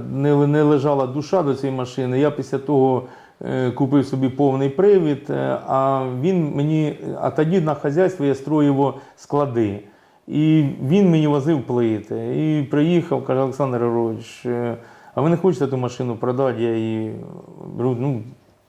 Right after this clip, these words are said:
купляю». Він каже: «Так в мене грошей нема». Я говорю: «Ну, бери, розбатіш, віддаси, постройте склад». Він мені построїв склад,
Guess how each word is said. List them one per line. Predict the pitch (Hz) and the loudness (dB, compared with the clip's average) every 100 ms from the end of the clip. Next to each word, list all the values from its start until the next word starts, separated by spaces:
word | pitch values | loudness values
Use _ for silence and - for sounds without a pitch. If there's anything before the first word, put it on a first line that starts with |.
| _ | _
купляю». | 139 117 117 123 | -6 -2 0 0
Він | 117 | -2
каже: | 120 | -2
«Так | 135 | -2
в | |
мене | 170 151 | 0 0
грошей | 120 113 107 113 | 0 -2 -4 -10
нема». | 110 110 110 _ _ _ _ _ _ _ | -12 -14 -16 _ _ _ _ _ _ _
Я | - 139 | -2 2
говорю: | 190 165 | 2 2
«Ну, | 156 151 | 2 0
бери, | 123 113 135 156 160 135 120 | -2 0 2 4 4 2 2
розбатіш, | 120 120 131 131 175 147 - | 0 2 0 0 -2 -2 -2
віддаси, | 123 117 113 - 120 | -4 -4 -4 -2 -2
постройте | 117 104 135 117 113 | -4 -4 -2 -2 -2
склад». | 113 131 117 | -4 -4 -2
Він | 135 | -4
мені | 135 131 | -4 -4
построїв | 131 127 139 131 | -6 -4 0 -2
склад, | - 143 175 190 | -2 -2 2 0